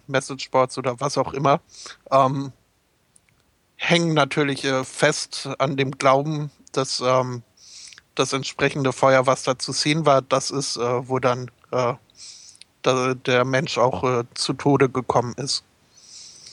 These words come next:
Denn sonst, äh, wäre ja nicht, also der, der Typ, der Steven, hat jetzt auch, äh, den bordinternen Spitznamen Toaster Steve erhalten. Und ist wohl, äh, sowas wie ein kleiner Held,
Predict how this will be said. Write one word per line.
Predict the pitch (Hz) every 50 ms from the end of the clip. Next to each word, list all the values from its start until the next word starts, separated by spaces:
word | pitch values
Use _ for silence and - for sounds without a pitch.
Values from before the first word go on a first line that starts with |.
| - - - _ _ _ _ _ _ _ -
Denn | 151 147 143 139
sonst, | 135 - - 151 139 147 156 180 - - - -
äh, | 131 123 127 123 123 131
wäre | 143 135 135 135 135 135
ja | 135 135 139 135
nicht, | 135 143 139 - - - - -
also | 117 131 127 131 123 127 131 123 - -
der, | 131 120
der | 127 131 143 123 127 135 120 - _ _ _ _ _
Typ, | - - 160 135 - - - - - _ -
der | 139 131
Steven, | - - - 143 139 139 147 139 139
hat | 143 131 -
jetzt | 139 123 - -
auch, | 123 - - - -
äh, | 131 123 120 117 - _ -
den | 127 123 127 120 123 - _ _ _ _ _ - - - _ _ _ _ _ -
bordinternen | 156 147 147 143 - 147 151 139 - - 143 139 135 135 135 131
Spitznamen | - - - 139 135 - - 135 127 123 131 127
Toaster | - - 151 151 - - - 151 139
Steve | - - - - 147 151 175 - - -
erhalten. | 135 147 - 147 135 139 143 135 - 185 214 - _ _ _ - - - - - - - - - - _ _ _ _ - - - - - - _ _ _ _ _ _ _ _ -
Und | 143 143 139 135 135 -
ist | 160 147 - -
wohl, | 147 151 143 135 131 131
äh, | - 127 131 131 131 127 131 127
sowas | - - - 143 131 139 135 - - 135
wie | 135
ein | 123 131
kleiner | - - 131 131 127 131
Held, | 135 139 139 151 156 - -